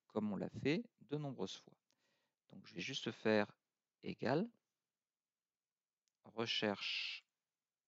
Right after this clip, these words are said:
V, ouvrez la parenthèse, la valeur cherchée, c'est bazar,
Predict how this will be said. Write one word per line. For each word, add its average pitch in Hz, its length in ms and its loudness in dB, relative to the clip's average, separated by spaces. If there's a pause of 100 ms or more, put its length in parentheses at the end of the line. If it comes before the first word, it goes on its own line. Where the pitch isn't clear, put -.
(500)
V, 131 400 -2 (160)
ouvrez - 240 -8
la 87 80 -2
parenthèse, 165 720 -2
la 107 160 2
valeur 113 260 4
cherchée, - 600 -6
c'est - 200 -20 (100)
bazar, 160 380 2